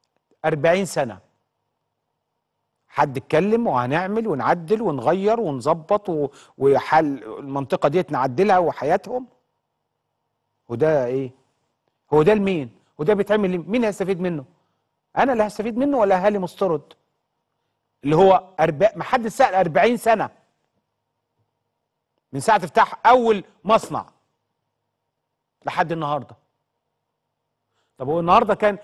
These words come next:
لو الافتتاح تم والرئيس مشي، كان حد هيقول: "ما عملتوش"؟ لا، محدش كان يقول: "ما عملتوش". ما هو بقالنا أربعين سنه في الموضوع، بس انه حد بيشوف: "وانا عايز اصلح حياه الناس، وعايز اغير حياه الناس الافضل"، مش عشان النهارده،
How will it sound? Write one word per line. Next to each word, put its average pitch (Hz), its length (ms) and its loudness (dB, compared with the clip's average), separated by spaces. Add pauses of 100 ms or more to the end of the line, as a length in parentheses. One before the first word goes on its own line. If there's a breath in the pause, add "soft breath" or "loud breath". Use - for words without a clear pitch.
(140 loud breath)
لو 170 240 2
الافتتاح 170 640 -2
تم 190 300 0
والرئيس 180 520 0
مشي، 185 240 -8
كان 175 160 -6
حد 190 240 0
هيقول: 196 520 0 (240 soft breath)
"ما 156 60 -4
عملتوش"؟ 170 460 -4
لا، 160 220 -2 (340)
محدش 151 220 -8
كان 139 100 -4
يقول: 147 100 -4
"ما 131 80 -4
عملتوش". 120 560 -10 (640)
ما 131 60 0
هو 135 40 0
بقالنا 160 220 0
أربعين 165 260 0
سنه 185 220 -4
في - 80 -8
الموضوع، 165 480 -6 (920)
بس - 180 -14
انه 113 80 -8
حد 202 280 0
بيشوف: 233 540 -2 (380)
"وانا 151 180 0
عايز 165 160 2
اصلح 156 320 0
حياه 139 280 -4
الناس، 117 420 -10 (160)
وعايز 156 280 2
اغير 175 240 4
حياه 180 200 -2
الناس 170 220 -6
الافضل"، 135 420 -2 (1400)
مش 147 180 -6
عشان 143 260 0
النهارده، 156 440 0